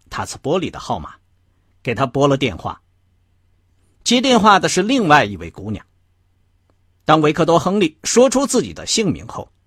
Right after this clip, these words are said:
那位姑娘原来已经很娇媚的声音变得更加娇媚了。他告诉他，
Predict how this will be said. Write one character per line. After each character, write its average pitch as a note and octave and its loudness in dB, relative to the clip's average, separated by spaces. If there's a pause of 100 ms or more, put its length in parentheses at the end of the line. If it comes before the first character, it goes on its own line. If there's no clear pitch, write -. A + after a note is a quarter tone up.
(640)
那 C#4 2
位 B3+ 6
姑 C4 0
娘 B3 4
原 G#3 4
来 B3 4
已 G#3 0
经 G3 -2
很 C3 0
娇 C4+ 2
媚 D4 0
的 F#2+ -8
声 A2 -8
音 A#2 -6 (500)
变 F3+ 2
得 D3 0
更 F#3+ 0
加 E2+ -8
娇 E2+ -12
媚 A2 -10
了。 - -20 (1200)
他 C#3+ -6
告 D3+ 2
诉 - -8
他， - -14